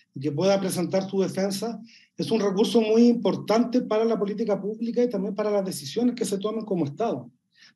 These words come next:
porque eso permite que la persona exponga cuál es su situación, ¿cierto?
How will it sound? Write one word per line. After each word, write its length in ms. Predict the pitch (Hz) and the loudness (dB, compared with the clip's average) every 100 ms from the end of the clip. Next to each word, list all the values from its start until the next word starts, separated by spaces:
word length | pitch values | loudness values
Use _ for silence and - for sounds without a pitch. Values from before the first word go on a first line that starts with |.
| - | -8
porque 200 | 147 185 | -2 2
eso 200 | 202 196 | 2 2
permite 580 | 175 185 214 170 175 190 | 4 4 2 2 0 2
que 100 | 156 | 0
la 140 | 147 | 0
persona 340 | 143 139 180 | -2 -2 -2
exponga 580 | 156 - - 196 220 202 | -4 -6 -2 0 2 2
cuál 160 | 202 196 | 2 2
es 80 | 190 | 0
su 100 | 160 | -2
situación, 680 | 160 156 143 139 123 143 - _ | 0 0 0 -2 -4 -8 -12 _
¿cierto? 580 | - 139 143 170 - | -8 -6 -4 -4 -6